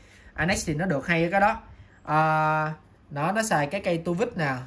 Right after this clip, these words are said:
Một cây tua vít. Nó hay ở chỗ á, là nó sẽ cái đầu này là một cây như vậy, nó hai đầu. Và cái này là cực kỳ tiện nè. Cái này để dành làm gì đây? Đây.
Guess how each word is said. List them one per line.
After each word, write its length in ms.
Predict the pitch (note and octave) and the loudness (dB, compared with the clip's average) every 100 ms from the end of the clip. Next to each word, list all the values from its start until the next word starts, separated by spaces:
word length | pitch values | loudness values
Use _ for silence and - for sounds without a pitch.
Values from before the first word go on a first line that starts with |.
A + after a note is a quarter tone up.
| - - | -14 -12
Một 200 | D#3 C#3+ | -8 -6
cây 100 | F#3 | -4
tua 140 | E3+ F3 | -2 -2
vít. 160 | A3+ - - - | -2 -4 -14 -4
Nó 100 | G#3 | 2
hay 200 | G#3+ G3 | 4 4
ở 60 | G#3+ | 2
chỗ 200 | F#3 D#3 | 2 4
á, 120 | A#3 | 2
là 100 | G#3 | 2
nó 100 | D#3+ | -2
sẽ 140 | F3+ G3+ | -4 -2
cái 100 | A3+ | 0
đầu 180 | D3 C#3+ | 0 0
này 200 | C#3 C#3 | -4 -4
là 200 | C3+ C3+ | -4 -4
một 220 | C3+ - | -6 0
cây 140 | E3 | 0
như 120 | E3 | 2
vậy, 120 | D#3 C#3 | 0 0
nó 100 | D#3 | 0
hai 200 | E3+ D#3 | 0 2
đầu. 260 | C3+ A#2 - - - - | 2 0 -6 -20 -12 0
Và 160 | D3+ | 0
cái 140 | D3+ G3+ | 2 0
này 160 | E3 | 0
là 80 | C#3+ | -2
cực 220 | C#3 C#3+ | -4 -6
kỳ 140 | C#3+ C3+ | -6 -2
tiện 260 | B2+ C3+ D#3+ | 0 2 2
nè. 140 | C#3 C3 - - - - | 0 -2 -10 -16 -20 -4
Cái 100 | G3 | 0
này 120 | F#3+ | 2
để 100 | E3 | 2
dành 180 | F3+ D#3 | 2 2
làm 180 | C#3+ D3 | 0 0
gì 80 | C#3+ | 2
đây? 280 | E3+ F3 - - - - - - - - - - - - - - - - - - - - - | 4 2 -4 -16 -20 -20 -20 -20 -20 -20 -20 -20 -20 -20 -20 -20 -20 -20 -20 -18 -18 -18 -10
Đây. 440 | D#3 D3 D#3 D3+ | -2 0 2 0